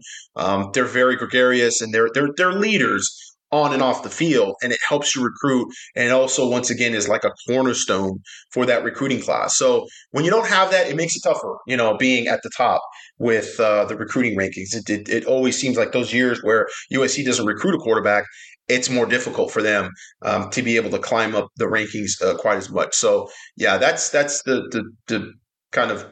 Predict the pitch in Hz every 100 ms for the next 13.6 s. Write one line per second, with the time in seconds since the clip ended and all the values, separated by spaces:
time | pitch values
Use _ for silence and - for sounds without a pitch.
0 | - - - 135 113 - - _ _ _
1 | - 110 101 95 - - 107 110 107 101
2 | 101 101 101 - - - - _ - 98
3 | 98 98 95 95 95 _ - 107 104 110
4 | 113 104 - 107 104 98 98 101 117 101
5 | - 110 107 117 - 127 117 107 101 110
6 | 104 101 - - - 123 107 107 131 127
7 | - 117 113 113 - - - _ - -
8 | 123 - 123 - - 107 101 107 - -
9 | 117 110 104 - - 110 85 104 107 107
10 | 78 - - 147 208 285 220 196 196 180
11 | 147 117 131 101 - 131 143 - 135 -
12 | - - - 151 131 131 - 170 165 214
13 | - 185 226 160 135